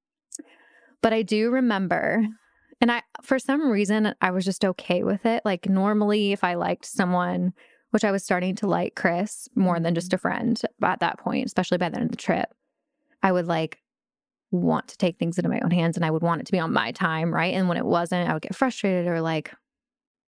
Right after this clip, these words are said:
Speaker 1: you know, I don't know. I would just have those, like, kind of crazy thoughts,
Speaker 2: Yeah,
Speaker 1: <laughs> like,
Speaker 2: right.
Speaker 1: where you're like,
Speaker 2: No, for
Speaker 1: "What
Speaker 2: sure.
Speaker 1: are they doing?
Speaker 2: Like,
Speaker 1: Who are
Speaker 2: "Why
Speaker 1: they
Speaker 2: didn't you
Speaker 1: hanging out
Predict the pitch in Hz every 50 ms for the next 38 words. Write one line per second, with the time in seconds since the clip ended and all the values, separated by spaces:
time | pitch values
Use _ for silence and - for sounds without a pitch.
0 | _ - 240 220 196 165 156 160 185 226 - - 208 240 240 185 170 156 160 170
1 | 185 190 180 190 - - 185 175 - 175 160 - - - 214 _ _ _ _ _
2 | _ _ - - 185 180 190 - - 185 185 208 202 214 202 - 226 247 285 -
3 | - 269 277 330 - 349 294 285 262 226 220 208 226 214 247 254 240 240 240 254
4 | 240 220 226 220 170 - - - 226 - - 254 254 214 214 226 208 277 262 -
5 | 311 330 240 190 - - 214 208 208 208 220 226 233 240 240 240 247 254 330